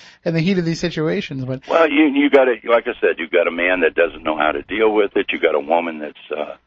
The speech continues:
Speaker 2: disturbed because her children are upset. You know, there's, there's a, there's a lot going on there. But for some reason, uh, when I go into a house and I, I sit down and I start talking with these people, uh, within five minutes they feel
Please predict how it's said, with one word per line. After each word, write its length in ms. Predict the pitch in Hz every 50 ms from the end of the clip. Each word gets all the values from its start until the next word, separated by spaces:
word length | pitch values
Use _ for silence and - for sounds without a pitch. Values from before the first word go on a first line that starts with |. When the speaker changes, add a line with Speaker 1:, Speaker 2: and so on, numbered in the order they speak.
| _ _ _ _ _ _ _ _ -
Speaker 2:
disturbed 460 | 78 78 - - 92 90 92 92 -
because 280 | 80 - - 76 76 -
her 100 | 69 67
children 440 | - - 90 95 95 87 98 87 87
are 120 | 90 90
upset. 540 | 90 87 - - - 87 85 90 87 87 - -
You 120 | 82 82
know, 280 | 82 85 85 87 82 - _ _ _ _ _ _ _ _ _ -
there's, 120 | - -
there's 260 | - - - 101 98 -
a, 80 | 90 - _ -
there's 160 | 92 92 73
a 60 | 80
lot 240 | 80 85 87 85 -
going 220 | 78 78 82 85
on 180 | 95 110 113 98
there. 200 | 82 - - - _ - - _ _ _ _
But 140 | - 101 -
for 120 | - 107 - -
some 220 | 143 139 139 131
reason, 440 | 123 123 110 90 - 87 78 80 78
uh, 220 | 78 78 78 76 71 - _ _ _ _ _ _ _ _ _ _ _ _ _ _ _ _ _ _ _ _ _
when 180 | - 80 90
I 100 | 98 110
go 180 | 98 101 107 101
into 160 | 95 - 87
a 80 | 80 78
house 240 | 82 92 90 87 -
and 100 | - 76
I, 120 | 80 85 80 - -
I 160 | - 76 76 -
sit 140 | - 85 -
down 240 | 80 82 85 82 78
and 100 | 76 73
I 40 | -
start 200 | - 76 - -
talking 380 | - 87 87 87 - - 80
with 120 | 78 73 71
these 140 | 73 73 -
people, 360 | - 76 73 - 76 76 - _ _ _ _ _ _ _ _ _ _ _ _
uh, 160 | - 82 87 - -
within 320 | 90 98 95 92 110 107 92 -
five 300 | 110 110 110 110 101 87
minutes 320 | 110 113 107 95 - - - -
they 160 | - 82 78 - -
feel 360 | - 95 95 92 90 85 80